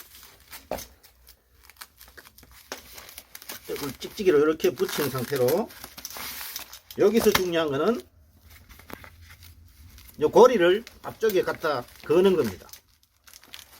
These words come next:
요렇게 거는 게 중요하고 그 다음에는 요 벨트가 바깥으로 나와야 걸을 쓸 때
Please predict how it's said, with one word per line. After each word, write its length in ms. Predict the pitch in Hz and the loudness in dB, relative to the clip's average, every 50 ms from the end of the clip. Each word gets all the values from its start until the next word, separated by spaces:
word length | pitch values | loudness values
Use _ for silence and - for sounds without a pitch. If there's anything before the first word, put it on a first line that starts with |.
| - - - - 120 | -20 -20 -18 -10 -8
요렇게 260 | 127 135 139 - 135 | -6 -6 -4 -4 -4
거는 280 | - 139 139 139 143 143 | -4 -2 -2 -2 -2 -2
게 120 | 135 117 107 - - - - - - - - | -4 -6 -6 -8 -10 -16 -18 -18 -18 -16 -12
중요하고 680 | - 131 135 135 127 120 113 110 110 117 135 180 233 - - - - - - - - - - - - - | -8 -6 -4 -2 -2 -2 -2 -2 -4 -4 -6 -6 -8 -12 -16 -16 -16 -14 -14 -12 -12 -12 -14 -16 -10 -6
그 160 | 113 113 117 | -2 0 2
다음에는 480 | 135 165 214 226 202 165 151 160 180 214 240 339 - - - - - - - - - - - _ - - 127 | 2 2 2 2 2 0 0 0 -2 -4 -6 -10 -18 -20 -16 -16 -16 -16 -16 -20 -20 -20 -20 _ -18 -10 -6
요 120 | 143 160 143 | -4 -4 2
벨트가 640 | - 190 233 254 233 - 165 135 131 139 139 139 - - - - - - _ - | 4 6 6 4 4 -2 -6 -4 -4 -4 -4 -6 -10 -16 -20 -20 -20 -20 _ -16
바깥으로 520 | - 139 - - 269 294 - 262 214 170 147 | -14 -14 -6 -4 -4 -4 -2 -2 -2 -2 -2
나와야 500 | 131 127 127 135 135 127 135 147 151 - - - - - - - - _ _ _ _ _ | -2 -2 0 0 0 0 -2 -4 -8 -12 -16 -20 -20 -20 -20 -20 -20 _ _ _ _ _
걸을 300 | - 160 185 - 185 139 | -2 0 2 2 2 0
쓸 320 | - - - 131 123 123 - | -2 -6 -8 -8 -8 -6 -4
때 400 | 120 117 123 139 165 190 226 | -2 0 0 0 -2 -2 -6